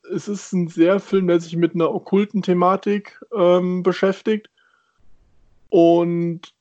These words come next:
das ist, der Film ist definitiv nicht für jeden. So viel schon mal vorweg. Ähm, ich fand ihn wirklich genial.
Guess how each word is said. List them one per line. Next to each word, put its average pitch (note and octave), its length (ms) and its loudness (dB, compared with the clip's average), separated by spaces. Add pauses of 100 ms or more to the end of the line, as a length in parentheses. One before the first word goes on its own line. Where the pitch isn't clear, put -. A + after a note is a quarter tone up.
(1400)
das F3 180 -8
ist, - 320 -14 (220)
der F3 120 2
Film A3 340 0
ist G#3 320 -2 (260)
definitiv G#3+ 600 0
nicht G#3+ 160 2
für A3 80 -4
jeden. E3 340 2 (480)
So F3+ 180 0
viel G3+ 140 0
schon G3 160 0
mal F#3+ 80 0
vorweg. F#3+ 460 -2
Ähm, E3 560 -2 (340)
ich - 220 -2
fand G3+ 220 2
ihn F3+ 240 -4
wirklich F3+ 440 -2 (400)
genial. F3 540 2